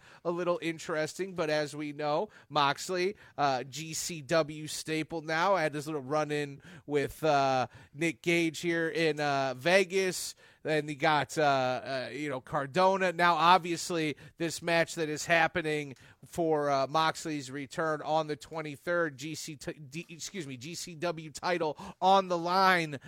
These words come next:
against Homicide. Violence is in the air, Mark Henry, and Mox has returned to the professional wrestling world. What'd you think about the news coming down last night?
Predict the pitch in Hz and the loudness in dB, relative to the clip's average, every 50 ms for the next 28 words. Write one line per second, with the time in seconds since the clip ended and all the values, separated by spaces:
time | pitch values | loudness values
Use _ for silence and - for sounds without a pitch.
0 | 185 170 - 185 180 165 139 - 180 180 180 165 - - - _ - - - - | -16 -10 -4 -4 -4 -2 0 2 4 4 4 2 -2 -10 -10 _ -20 -20 -10 0
1 | - 180 180 190 196 185 185 180 - - - 190 180 175 170 165 165 151 - - | 4 8 8 8 8 6 4 -2 -2 2 4 6 8 8 8 6 4 2 -4 -14
2 | 202 - - 156 143 196 190 220 233 247 233 240 240 226 - - - 214 226 196 | -14 -12 -10 -2 4 8 10 10 10 10 8 4 2 2 -2 -4 -2 -2 -2 -2
3 | 156 196 - 196 214 208 214 208 202 190 151 196 208 208 208 202 208 196 196 - | -2 -2 2 2 2 4 2 -2 -4 -2 0 4 6 6 8 8 8 6 4 2
4 | - 196 170 - - 170 190 196 190 190 190 - - 190 190 190 190 180 180 190 | 0 -10 -18 -8 2 6 8 10 10 8 6 2 2 4 4 4 4 2 0 -4
5 | 185 180 180 175 170 156 - 175 165 135 - - 180 175 165 156 151 156 165 180 | -2 -2 -2 -2 -4 -4 -8 -14 -20 -10 -2 2 4 4 4 4 0 0 2 4
6 | 180 170 170 170 - - - - - - - 170 175 175 165 139 135 143 160 160 | 6 6 4 2 0 -4 -8 -8 -8 -2 2 4 4 4 2 0 -4 -8 -8 -8
7 | 143 - - 190 175 156 147 131 - 160 135 135 117 - 151 - - 160 147 139 | -8 -6 -2 0 0 0 0 -2 -8 -12 -12 -12 -10 -10 -10 -6 -4 -4 -4 -4
8 | - - 147 151 143 139 135 139 135 135 - - - 143 131 131 127 123 117 120 | -6 -8 -6 -6 -6 -4 -2 -2 -4 -4 -4 -8 -8 -6 -6 -6 -6 -8 -8 -8
9 | 127 135 135 131 123 120 135 151 143 123 135 - 160 135 123 131 131 131 120 - | -6 -4 -2 -2 -2 -2 -2 -4 -4 -4 -6 -6 -6 -6 -4 -4 -4 -4 -4 -6
10 | 120 120 123 123 113 - - 147 127 117 113 104 110 110 104 107 104 104 110 - | -10 -10 -10 -10 -10 -8 -8 -8 -8 -8 -8 -8 -8 -8 -8 -10 -12 -12 -14 -14
11 | 98 92 80 | -16 -16 -16